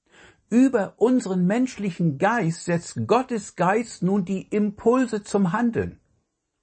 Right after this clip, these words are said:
Alles, was der Christ tun muss, ist es, diese kleine, feine Stimme Gottes zu hören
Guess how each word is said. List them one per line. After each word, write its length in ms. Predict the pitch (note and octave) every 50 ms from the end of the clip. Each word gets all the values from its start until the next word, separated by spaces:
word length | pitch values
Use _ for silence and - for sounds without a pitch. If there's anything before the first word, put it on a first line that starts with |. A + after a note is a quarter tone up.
| _ _ _ _ _ _ _ _ _ _ _ _ _
Alles, 500 | - A#2 A#2+ C3+ D#3 F#3 - - - _ _ - - - _ _ -
was 240 | A2+ C3 D#3 -
der 140 | - D#3 C#3
Christ 420 | C3 - - C#3+ C#3 C3 - - -
tun 280 | D#3 D3+ D3 D3+ E3
muss, 220 | E3 E3 E3 E3+ -
ist 360 | - A2+ C#3+ E3 E3+ - -
es, 340 | D3 F#3+ G3 - - - _ _ _ _ _ _
diese 640 | A#2+ A2+ A2 F#3 A3+ A#3+ A#3 A#3 A#3+ A#3+ B3+ B3+ - _ _
kleine, 640 | - - E3+ F3+ F3+ F#3+ G#3 A3 A3 A3+ A#3+ A#3
feine 560 | A3+ - - - F3 F3+ F#3 F3+ F#3 G3 G3
Stimme 580 | F3 - - - E3+ E3+ E3+ E3+ F3 F3 F3 E3+
Gottes 480 | E3+ E3 D#3+ D#3+ - F3 E3+ E3+ - -
zu 340 | - - G#3+ G#3 G3 E3 -
hören 600 | G#3 A3 B3+ C#4 C#4+ - - E3 G2+ E2 E2